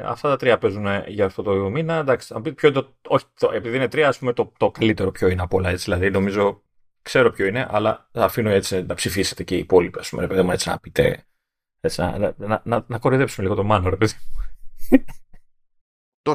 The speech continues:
Speaker 2: Scrabble θα στα κόβερε αυτά; Όχι.
Speaker 1: Το Scrabble δεν μπορεί να στα κόψει αν παίζεις στο επιτραπέζιο, γιατί έχεις το λεξικό δίπλα σου και τσεκάρει ο
Speaker 2: Ε,
Speaker 1: άλλος
Speaker 2: έτσι
Speaker 1: το
Speaker 2: είναι.
Speaker 1: αν
Speaker 2: Άρα
Speaker 1: υπάρχει
Speaker 2: ποιος είναι
Speaker 1: λέξη.
Speaker 2: εκείνος που κάνει τα κουμάντα, το, η
Speaker 1: Δεν
Speaker 2: πραγματικότητα.
Speaker 1: ξέρω αν είχα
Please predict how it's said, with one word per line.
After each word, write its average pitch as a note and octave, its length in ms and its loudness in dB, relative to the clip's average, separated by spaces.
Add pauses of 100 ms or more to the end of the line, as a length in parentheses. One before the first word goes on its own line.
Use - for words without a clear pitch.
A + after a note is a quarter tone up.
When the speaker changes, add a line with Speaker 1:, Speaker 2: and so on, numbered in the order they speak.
Speaker 2:
Scrabble F#3+ 260 6
θα C3+ 80 -4
στα C#3+ 160 0
κόβερε D#3 300 4
αυτά; D3+ 380 2 (580)
Όχι. - 320 4 (680)
Speaker 1:
Το B2 120 -4 (120)
Scrabble F3+ 220 2
δεν G3 180 -8
μπορεί D3 60 0
να A2+ 80 4
στα - 120 -8
κόψει D3 360 -2
αν C3 180 2
παίζεις C3 220 0
στο C#3+ 100 -2
επιτραπέζιο, G#3+ 480 2
γιατί A#3 200 -4
έχεις A3 300 0
το G#3 80 2
λεξικό F#3 320 0
δίπλα G3+ 240 2
σου A3 120 -8
και G3+ 260 -10
τσεκάρει F3 400 -2
ο - 40 -2
Speaker 2:
Ε, C#4+ 100 2
Speaker 1:
άλλος D4+ 220 0
Speaker 2:
έτσι D4 260 -2
Speaker 1:
το G#3+ 60 0
Speaker 2:
είναι. G3 160 -2
Speaker 1:
αν A3+ 80 2
Speaker 2:
Άρα C#4+ 120 4
Speaker 1:
υπάρχει B3 120 0
Speaker 2:
ποιος C#4 200 -4
είναι B3 100 -2
Speaker 1:
λέξη. A3 180 0
Speaker 2:
εκείνος G3 160 2
που F#3 140 -6
κάνει G3 220 2
τα F3 100 0
κουμάντα, C4+ 500 0
το, B3+ 100 -8
η A3 40 -6
Speaker 1:
Δεν A#3 220 -6
Speaker 2:
πραγματικότητα. A#3+ 680 2
Speaker 1:
ξέρω A3+ 140 2
αν F2 80 -6
είχα - 320 -14